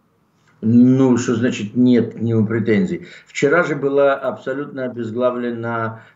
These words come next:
м, таможня. Та таможня, которая контролирует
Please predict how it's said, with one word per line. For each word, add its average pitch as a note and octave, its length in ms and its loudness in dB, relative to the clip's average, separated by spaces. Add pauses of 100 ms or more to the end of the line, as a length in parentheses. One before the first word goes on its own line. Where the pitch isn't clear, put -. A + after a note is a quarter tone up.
(100)
м, A2+ 320 -2
таможня. A#2+ 600 -2 (160)
Та B2 140 -2
таможня, A#2+ 500 -4
которая A2 440 0
контролирует G#2+ 920 -2